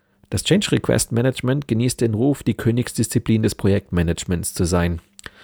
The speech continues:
Gemeint ist damit der richtige und vor allem disziplinierte Umgang mit Änderungsanträgen. Tatsächlich trägt ein Projektleiter, der diese Kunst beherrscht, entscheidend zum Erfolg des Projektes bei. Auch wenn wir bei Beginn des Projekts sämtliche Anforderungen sorgfältig klären,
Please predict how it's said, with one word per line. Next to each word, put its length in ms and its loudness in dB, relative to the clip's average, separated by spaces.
Gemeint 300 0
ist 140 0
damit 260 2
der 120 4
richtige 380 2
und 100 0
vor 140 0
allem 240 2
disziplinierte 680 2
Umgang 360 2
mit 120 2
Änderungsanträgen. 1160 0
Tatsächlich 460 0
trägt 280 0
ein 140 0
Projektleiter, 800 2
der 240 2
diese 260 2
Kunst 320 0
beherrscht, 500 2
entscheidend 480 2
zum 160 2
Erfolg 360 0
des 140 -2
Projektes 500 -2
bei. 360 -4
Auch 220 0
wenn 120 2
wir 120 0
bei 160 2
Beginn 400 0
des 160 0
Projekts 480 -2
sämtliche 420 0
Anforderungen 540 0
sorgfältig 560 0
klären, 340 2